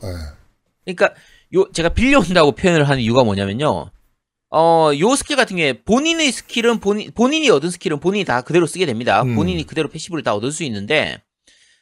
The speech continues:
Speaker 2: 다른 누군가한테 한 명한테는 줄 수가 있어요. 그러니까
Speaker 1: 음.
Speaker 2: 같은 패시브 스킬을
Speaker 1: 공유.
Speaker 2: 두 명한테 빌려줄 수는 없어요.
Speaker 1: 음.
Speaker 2: 비-, 두 명한테 빌릴 수는 없는데 누군가 한 명이 필요하면 요 스킬을 빌려줄 수가 있는 거예요.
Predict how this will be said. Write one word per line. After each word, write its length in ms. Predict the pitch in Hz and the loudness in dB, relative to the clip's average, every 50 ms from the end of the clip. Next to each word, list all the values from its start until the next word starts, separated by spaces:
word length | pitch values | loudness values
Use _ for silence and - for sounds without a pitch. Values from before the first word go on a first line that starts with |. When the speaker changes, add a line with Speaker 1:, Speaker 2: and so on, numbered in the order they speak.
| _ _ _ _ _ _ _ _ | _ _ _ _ _ _ _ _
Speaker 2:
다른 400 | - 139 147 180 233 269 269 254 | -2 0 4 4 4 4 2 -2
누군가한테 580 | 262 269 277 294 302 269 262 208 165 156 - - | -2 -4 -4 -4 0 2 2 2 2 0 -4 -6
한 300 | - - - - 381 370 | -6 -6 -10 -8 0 2
명한테는 420 | 370 359 247 190 151 - 123 98 87 | 4 4 4 4 2 0 -6 -6 -4
줄 140 | - 127 | -6 -6
수가 200 | 123 - - - | -4 -2 0 0
있어요. 280 | 78 - - - - 117 - - | 0 -2 -2 -6 -6 -8 -8 -8
그러니까 320 | 113 104 107 117 110 - | -6 -6 -4 0 0 2
Speaker 1:
음. 20 | |
Speaker 2:
같은 720 | - 196 226 185 180 - 330 311 302 302 294 294 269 208 - | 2 2 0 0 2 4 4 4 4 2 2 0 0 0 2
패시브 320 | - 214 208 - 214 214 | 0 2 2 4 4 4
스킬을 520 | 190 - - - 160 180 185 143 95 165 - - | 2 2 0 4 6 6 8 6 6 4 0 4
Speaker 1:
공유. 280 | - 170 196 214 208 | 6 8 10 10 10
Speaker 2:
두 120 | 175 147 151 | 10 10 10
명한테 360 | 175 233 277 294 - - 214 | 8 8 8 6 4 0 0
빌려줄 360 | 151 180 165 156 139 131 135 | 4 4 4 4 4 2 -2
수는 160 | - - 104 | -2 -4 -6
없어요. 300 | - - - 107 98 80 | -6 -4 -2 -2 0 0
Speaker 1:
음. 220 | 98 95 87 80 76 - _ _ _ _ _ _ | -2 -4 -6 -12 -16 -20 _ _ _ _ _ _
Speaker 2:
비-, 160 | - 139 139 | -4 -4 -4
두 120 | - 143 151 | -2 0 2
명한테 180 | 202 220 190 | 2 2 4
빌릴 100 | 190 185 | 2 0
수는 200 | 175 - 139 117 | 0 0 -4 -2
없는데 440 | 95 113 113 117 143 131 101 90 - - - - - - - - - | 0 0 2 2 4 2 2 0 -2 -6 -10 -10 -12 -12 -12 -10 -4
누군가 420 | 151 180 233 254 294 294 269 247 | 0 0 2 2 2 2 4 4
한 120 | 233 262 254 | 4 4 2
명이 220 | 254 240 202 175 | 4 4 2 2
필요하면 480 | 175 - 208 214 190 180 156 139 127 110 | 0 0 2 2 4 4 2 0 2 4
요 120 | 156 190 | 4 4
스킬을 340 | 190 - - - 175 135 117 | 4 2 -4 -2 -2 -2 -2
빌려줄 360 | - - 202 214 180 123 113 | 0 4 4 4 4 4 0
수가 160 | - - 87 | -2 -4 -4
있는 160 | 82 87 - - | -4 -6 -6 -6
거예요. 220 | - 64 - | -6 -6 -6